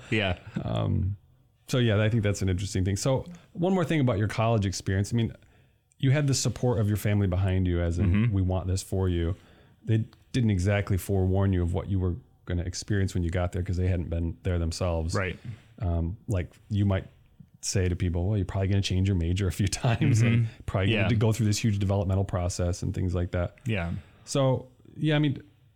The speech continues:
Speaker 2: was there stuff that made that difficult, that transition difficult, not having the support of,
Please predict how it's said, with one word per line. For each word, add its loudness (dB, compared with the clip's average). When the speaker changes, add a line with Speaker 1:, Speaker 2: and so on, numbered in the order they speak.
Speaker 2:
was 2
there 0
stuff -2
that -4
made 2
that 2
difficult, 0
that 0
transition 2
difficult, 0
not 0
having 2
the 4
support -2
of, 0